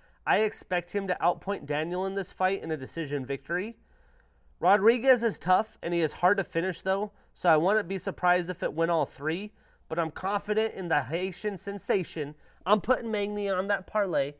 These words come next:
We marking that ish down, and we getting that bread. Moving on for the main event,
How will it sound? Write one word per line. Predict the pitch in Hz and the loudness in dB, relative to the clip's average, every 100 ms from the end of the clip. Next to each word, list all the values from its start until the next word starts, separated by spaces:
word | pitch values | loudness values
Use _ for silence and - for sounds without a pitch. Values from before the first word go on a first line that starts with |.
| - - | -18 -6
We | 202 226 | -2 0
marking | 226 220 226 | 0 -2 -2
that | 214 214 | 0 0
ish | 208 - | -2 -4
down, | 208 170 156 156 _ - | -2 -2 -4 -10 _ -6
and | 165 160 | -4 -4
we | 185 190 190 - | -4 -6 -10 -8
getting | 165 - 185 180 - | -6 -6 -8 -10 -4
that | 147 170 - - | 0 0 -2 -2
bread. | 127 226 170 - - - _ _ _ _ _ _ _ _ _ _ - - _ _ _ _ _ - | 6 10 10 6 -10 -20 _ _ _ _ _ _ _ _ _ _ -20 -20 _ _ _ _ _ 0
Moving | 165 220 233 | 4 8 8
on | 233 240 | 8 4
for | - | 0
the | 202 202 | -2 -2
main | 180 208 226 | 0 0 2
event, | 226 190 190 165 131 - | 0 0 0 0 -4 -16